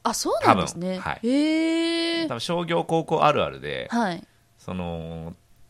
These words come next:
Speaker 2: 商業病っていうのがあって、
Speaker 1: うんうん。
Speaker 2: 商業の女の子って
Speaker 1: はい。
Speaker 2: 男子が少ないから、
Speaker 1: うん。
Speaker 2: なんか大したことない男子もかっこよく見える病気があるらしいんですよ。
Speaker 1: おーっと。あ、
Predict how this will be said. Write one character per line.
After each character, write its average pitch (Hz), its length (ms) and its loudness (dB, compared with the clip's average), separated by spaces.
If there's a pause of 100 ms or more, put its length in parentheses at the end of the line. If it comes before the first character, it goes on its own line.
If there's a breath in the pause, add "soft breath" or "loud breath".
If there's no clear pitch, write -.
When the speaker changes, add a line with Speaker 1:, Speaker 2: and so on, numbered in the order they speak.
Speaker 2:
商 160 320 0
業 156 500 0
病 143 280 6
っ 143 80 -2
て - 180 -6
い 78 100 -6
う 69 60 -12
の 64 80 -14
が - 120 -10
あ - 60 -20
っ - 40 -20
て、 - 260 -14
Speaker 1:
う 233 60 -6
ん 240 280 -2
う 220 60 -6
ん。 202 240 -4 (480)
Speaker 2:
商 180 260 2
業 117 200 2
の 87 160 -2
女 92 180 0
の 82 80 -4
子 - 140 -18
っ - 20 -20 (140)
て 95 340 0
Speaker 1:
は 226 100 -4
い。 - 40 2
Speaker 2:
男 185 180 4
子 - 120 -6
が - 100 -8
少 - 220 -10
な 131 120 -2
い 87 80 -8
か 71 100 -12
ら、 78 300 0 (180)
Speaker 1:
う 208 40 -14
ん。 180 80 -16 (160)
Speaker 2:
な 104 100 -4
ん 92 40 -4
か - 100 -8 (240)
大 226 180 4
し - 60 -4
た - 100 2
こ 101 80 -4
と 92 80 -6
な 110 140 2
い - 40 -6
男 101 180 0
子 82 100 -8
も 76 40 -8
か - 120 -10
っ - 100 -14
こ 170 80 4
よ 170 60 2
く 170 80 -10
見 107 120 2
え 123 80 8
る 104 120 0
病 123 180 6
気 117 120 0
が 127 80 8
あ - 20 8
る 92 80 0
ら 87 80 0
し - 20 -4
い - 40 0
ん - 20 0
で 190 40 6
す 208 40 4
よ。 233 80 4
Speaker 1:
お 247 40 4 (420)
ー 320 40 10
っ - 120 -16
と。 294 260 8
あ、 - 80 6